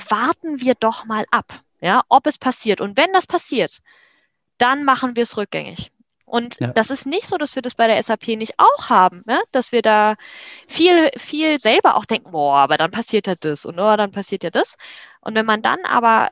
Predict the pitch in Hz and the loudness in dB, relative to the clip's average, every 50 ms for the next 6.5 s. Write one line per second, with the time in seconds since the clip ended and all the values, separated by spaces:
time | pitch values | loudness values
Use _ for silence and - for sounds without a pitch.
0 | - - - - - - 302 320 370 370 339 - - - 247 220 208 220 220 220 | -4 -10 -14 -14 -16 -12 -8 -6 -6 -6 -6 -8 -6 -6 -6 -4 -4 -6 -8 -8
1 | 214 208 - - - - 196 208 - 196 185 - 233 320 - - 254 220 202 208 | -8 -10 -10 -10 -6 -4 -4 -4 -6 -8 -8 -6 -6 -6 -6 -6 -8 -8 -8 -10
2 | - - 214 208 - - 208 233 254 285 269 226 - 202 - 208 202 208 196 202 | -8 -8 -8 -8 -8 -6 -4 -2 0 2 2 2 0 -2 -4 -8 -12 -12 -12 -12
3 | - 202 196 196 208 240 262 285 320 - - - - - - _ - 226 226 220 | -10 -10 -8 -6 -4 -6 -6 -6 -8 -14 -16 -20 -20 -20 -20 _ -10 -8 -4 0
4 | 214 214 220 220 220 220 220 220 214 214 214 220 220 _ _ _ _ _ _ _ | 2 4 4 4 4 2 0 -4 -8 -10 -10 -12 -16 _ _ _ _ _ _ _
5 | _ _ - 214 220 247 262 247 - 233 226 220 - - 233 - - - 220 220 | _ _ 0 2 2 2 2 0 0 -4 -6 -6 -6 -8 -10 -10 -10 -10 -10 -10
6 | 208 196 - 190 175 202 220 - 208 254 | -10 -10 -10 -12 -12 -12 -14 -14 -16 -18